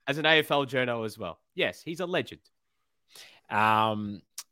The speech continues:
Speaker 2: we had a really interesting question from Stephen Paletti,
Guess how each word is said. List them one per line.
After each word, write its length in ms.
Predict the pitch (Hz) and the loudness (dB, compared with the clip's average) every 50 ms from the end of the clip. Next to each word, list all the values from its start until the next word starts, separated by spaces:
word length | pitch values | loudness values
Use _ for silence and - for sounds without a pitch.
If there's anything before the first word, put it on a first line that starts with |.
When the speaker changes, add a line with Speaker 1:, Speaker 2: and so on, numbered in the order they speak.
| _ _ _ _ - | _ _ _ _ 0
Speaker 2:
we 140 | 135 156 151 | 2 4 4
had 200 | - - 165 175 | 6 6 8 8
a 80 | 185 | 8
really 220 | 165 156 160 156 151 | 8 8 8 6 6
interesting 280 | 143 139 - - 135 | 4 2 -2 -4 -4
question 400 | 123 - 135 123 - - 120 117 - - | -2 -2 -4 -4 -4 -6 -8 -10 -12 -16
from 480 | - - - 117 110 110 104 104 104 _ | -10 -6 -2 -2 -2 -2 -4 -6 -10 _
Stephen 580 | - - - - - - 104 104 95 98 90 92 - - | -8 -6 -4 -4 -2 -2 -4 -4 -4 -6 -8 -8 -12 -14
Paletti, 600 | - - 90 82 87 90 90 87 - - 92 170 | -14 -12 -10 -8 -6 -4 -4 -4 -6 -8 -12 -14